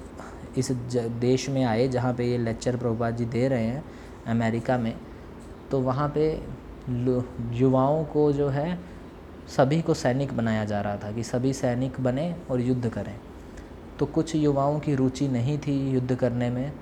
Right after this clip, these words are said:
तो उन लोगों ने विद्रोह किया था। तो इस प्रकार से सबकी रुचि एक जैसी नहीं होनी चाहिए, सबकी रुचि एक जैसी नहीं होती है। तो प्रभुपाद जी यहाँ पे यही समझा रहे हैं कि हर का एक अपना रुचि है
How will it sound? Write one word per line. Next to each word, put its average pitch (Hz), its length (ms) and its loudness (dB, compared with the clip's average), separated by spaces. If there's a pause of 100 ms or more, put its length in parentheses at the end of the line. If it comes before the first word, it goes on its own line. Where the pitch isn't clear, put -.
(100)
तो 135 100 2
उन 139 220 2
लोगों 127 260 4
ने 135 120 -2
विद्रोह 120 480 0
किया 104 280 -6
था। - 180 -10 (800)
तो 139 80 4
इस 143 160 0
प्रकार 143 540 2
से 139 360 -4
सबकी 143 560 2
रुचि 143 460 0
एक 139 220 0
जैसी 131 340 2
नहीं 123 300 4
होनी 107 300 0
चाहिए, 104 400 -6
सबकी 135 380 -2
रुचि 139 260 0 (160)
एक 127 80 2
जैसी 135 300 0
नहीं 127 300 2
होती 104 320 -4
है। - 300 -10 (400)
तो 135 80 2
प्रभुपाद 135 440 4
जी 139 100 0
यहाँ 131 280 2
पे 139 100 0
यही 131 340 4
समझा 123 480 0
रहे 127 220 4
हैं 147 180 -2 (720)
कि 170 320 4 (480)
हर 160 180 6
का 165 440 0
एक 147 320 2
अपना 143 320 0
रुचि 127 420 2
है 156 260 0